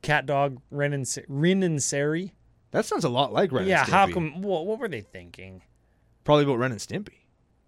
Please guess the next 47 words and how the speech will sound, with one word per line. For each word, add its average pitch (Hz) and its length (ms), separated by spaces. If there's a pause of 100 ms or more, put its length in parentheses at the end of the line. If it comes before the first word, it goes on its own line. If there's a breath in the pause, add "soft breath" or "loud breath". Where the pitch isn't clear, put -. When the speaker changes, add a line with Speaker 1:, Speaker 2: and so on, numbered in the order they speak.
Speaker 2:
Was 233 120
Speaker 1:
Could 285 40
Speaker 2:
one 339 100
Speaker 1:
be. - 20
Speaker 2:
of 339 40
them 370 120
a 359 40
cat? 349 380 (540)
Speaker 1:
Stimpy 180 340
was 220 120
a 254 40
cat, 131 360 (360)
and 156 140
Ren 143 160
was 143 100
a 156 60
chihuahua. 170 400 (1200)
Speaker 2:
Huh. 208 280 (260)
Speaker 1:
Yeah. 269 300 (520)
Speaker 2:
Go 339 140
figure. 277 360 (140)
Speaker 1:
That's 240 240
it. - 200 (140)
Speaker 2:
You 170 80
learn 247 140
something 269 340
new 262 160
every 233 300
day. 107 300 (120)
Speaker 1:
That's 120 280
it. 127 260 (240)
Speaker 2:
And 117 100
today 151 240
you 190 160
were 233 80
the 220 80
one 214 140
that 202 160
taught 139 200
it 120 100
to 139 100
me, 101 120
so 123 140
I 143 60
thank - 320
you. - 60 (840 soft breath)
Speaker 1:
Yes. 247 500